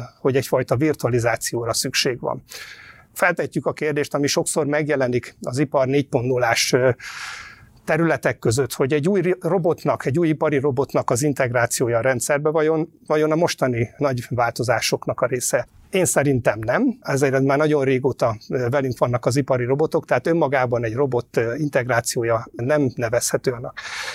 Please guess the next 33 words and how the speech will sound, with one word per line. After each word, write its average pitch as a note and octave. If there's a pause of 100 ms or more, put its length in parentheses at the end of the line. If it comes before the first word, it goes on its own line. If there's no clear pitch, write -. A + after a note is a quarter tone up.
És -
kiemeltem F#3
néhány D3+
területet, F3+ (100)
mert C3+
ebből C#3+
a C#3+
nagy C#3+
portfólióból C3+
nyilván B2+
nem B2
tudunk B2
ma B2
mindennel A#2+
foglalkozni, E3
ez C3
pedig B2+
a B2
gyárt-, C3+
a -
folyamat E3+
és C3
gyártás, C3 (280)
ö, B2+
szimuláció, E3 (360)
amivel, C#3
ö, C3 (360)
többek D3
között B2+
mi C#3+
is, -
ö, B2
foglalkozunk, E3+